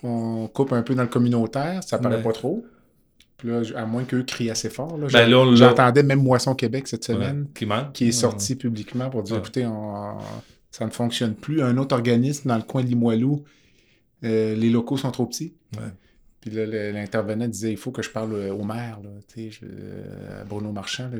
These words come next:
Speaker 1: on a besoin d'espace, là,
Speaker 2: Ouais.
Speaker 1: on, on dessert, je sais pas, au moins mille, mille cinq cents
Speaker 2: Ah non,
Speaker 1: familles. »
Speaker 2: puis, euh, c'est du monde, là, c'est du monde que, euh,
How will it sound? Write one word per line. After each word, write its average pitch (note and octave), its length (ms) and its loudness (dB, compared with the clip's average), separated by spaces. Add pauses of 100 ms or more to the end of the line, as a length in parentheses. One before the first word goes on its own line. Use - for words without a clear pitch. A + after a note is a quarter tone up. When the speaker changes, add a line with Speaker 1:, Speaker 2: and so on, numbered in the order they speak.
(140)
Speaker 1:
on G#2 60 -6
a G#2 60 -6
besoin G#2+ 240 -6
d'espace, A#2+ 580 -8
là, A#2+ 80 -6
Speaker 2:
Ouais. A#2 120 -2 (100)
Speaker 1:
on, G2+ 320 -10
on - 20 -10
dessert, G#2 460 -6
je - 60 -14
sais G#2+ 60 -14
pas, A2+ 120 -6
au A2+ 40 -4
moins A2+ 200 -4
mille, A#2 300 -2
mille A2+ 160 -2
cinq A2 240 -8
cents A2 120 -8 (100)
Speaker 2:
Ah A2 120 -2
non, A#2 240 2
Speaker 1:
familles. » - 40 -
Speaker 2:
puis, G2 640 -6
euh, F#2 80 -12
c'est - 160 -4
du G#2 120 -2
monde, D3+ 320 4
là, C3+ 180 0
c'est C3 160 -4
du A#2 100 -2
monde C#3+ 280 2
que, C3 80 0
euh, A2 520 4